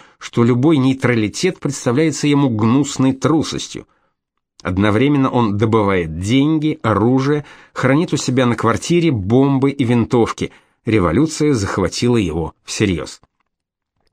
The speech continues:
Ленин в восторге от его бурной деятельности и, как истинный политик, отлично понимает риск, которому Горький подвергается. После разгрома московского восстания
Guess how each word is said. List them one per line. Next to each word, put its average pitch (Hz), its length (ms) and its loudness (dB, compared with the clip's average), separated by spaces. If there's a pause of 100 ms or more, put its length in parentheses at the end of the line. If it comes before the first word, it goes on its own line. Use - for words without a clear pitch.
(480)
Ленин 170 560 2
в 135 80 0
восторге 139 800 0
от 123 80 -8
его 120 200 0
бурной 113 460 2
деятельности 113 720 -2 (320)
и, 160 100 0
как - 320 -2
истинный 113 520 0
политик, 147 600 0 (220)
отлично 139 520 0
понимает 131 520 0
риск, - 560 -4
которому 117 480 0
Горький 110 360 0
подвергается. 135 800 -2 (640)
После 127 300 0
разгрома 120 680 2
московского 107 720 -2
восстания 98 680 -2